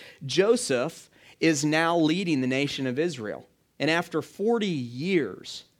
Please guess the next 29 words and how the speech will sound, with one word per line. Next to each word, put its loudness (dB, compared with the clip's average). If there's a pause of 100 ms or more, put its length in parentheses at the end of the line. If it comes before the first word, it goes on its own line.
(200)
forty -8
years, -6 (440)
they 4
finally 0
arrive -4 (340)
at 0
the 2
banks 0
of -4
the -2
Jordan -2
River, -2
this -6
great 0
river. -8 (560)
And 4
they 8
can 6
see 6
across 4
the -2
Jordan 0
River. 2
I 6
bet 2
they 2
could 0
even 0
maybe 2